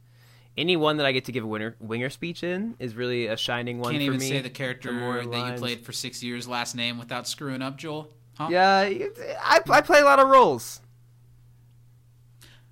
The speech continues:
Speaker 2: Okay, great answer, Joel. Thanks for coming on the show, man.
Speaker 1: <laughs> Um, what was your favorite cartoon from your childhood, Joel?
Speaker 2: Well, I'm one hundred years old, so they didn't really have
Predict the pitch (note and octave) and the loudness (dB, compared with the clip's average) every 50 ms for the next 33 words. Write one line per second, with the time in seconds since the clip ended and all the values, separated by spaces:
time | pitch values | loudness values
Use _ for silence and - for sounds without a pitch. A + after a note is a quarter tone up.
0 | _ _ - - - - D#3+ D#3 - A#3 A#3 E3+ C#3+ F3+ G3+ G#3+ G#3 G3 F#3+ F#3 | _ _ -20 -20 -16 -12 -6 -2 -2 0 0 0 0 2 2 4 4 4 2 2
1 | - - D#3 C#3+ C#3+ D#3+ D3+ D3 C#3+ C#3 C#3+ - A3 F3 F3 F3 A#3+ A#3 - A3 | 0 -4 -6 -6 -4 -4 -2 0 0 0 4 4 4 4 6 8 8 8 8 8
2 | A#3 G#3 E3+ D#3+ D#3+ D3+ D3 D3 D3 - D#3+ D3 C#3+ C3+ C#3 C#3 C3+ C3+ C3+ C3+ | 8 6 6 4 2 0 -2 -2 -4 -4 -2 -2 -2 0 0 0 0 -2 -2 -4
3 | C#3 C#3 B3 D4+ D4 - - - - C4 C4+ C4 - - C4+ - - B3 B3+ B3 | -6 -6 -2 0 0 0 0 4 8 8 8 8 8 6 6 6 8 8 8 8
4 | - - - - - - - C#4+ A#3 C4 C4 C#4 C#4+ B3+ A3 - - - - - | 6 0 -12 -20 -6 -4 -2 -2 -2 -4 -8 -10 -10 -10 -10 -12 -14 -6 2 4
5 | E3+ F3+ F#3 F#3 F#3 - - F3 G3+ A#3 G#3+ C#4 B3+ C4 B3 A#3 A3+ - G3+ G3+ | 6 8 8 8 6 4 2 4 4 4 4 2 0 0 -2 -2 0 0 0 2
6 | G3+ G#3+ G#3 - - G3+ G3 F#3+ - G#3+ G3+ G3+ G3 G3 F3+ F3 F3 E3+ - - | 2 0 0 0 0 0 0 0 -2 -4 -4 -4 -4 -6 -6 -6 -6 -6 -6 -4
7 | F#3 G#3 G#3+ G#3 F3+ C#3 A#2 G2 F#2+ F#2 - G2 A2 B2+ D3+ A#2+ C#3 C#3 D#3+ F3 | -4 -2 -2 -4 -4 -6 -8 -10 -10 -10 -8 -6 -6 -6 -8 -8 -6 -4 0 2
8 | F#3 G#3 B3 C4+ B3+ A3+ F3+ E3+ F3 E3+ D#3+ D#3+ C#3+ C3+ C3 A#2+ A2+ A#2+ A#2 A#2 | 4 6 6 6 4 2 2 0 0 0 0 -2 -2 -2 -4 -4 -4 -4 -4 -4
9 | A2 A#2 A2 A2 G#2+ G#2+ G#2+ - - B2 B2 C3+ C#3+ D#3 G3 G#3+ A3 A3+ A3 G3+ | -4 -4 -4 -4 -4 -4 -6 -6 -4 -2 -2 0 0 0 -2 -2 -2 -2 0 -2
10 | D#3 C#3 C#3+ D3 C#3 - | 0 0 0 -2 -2 -4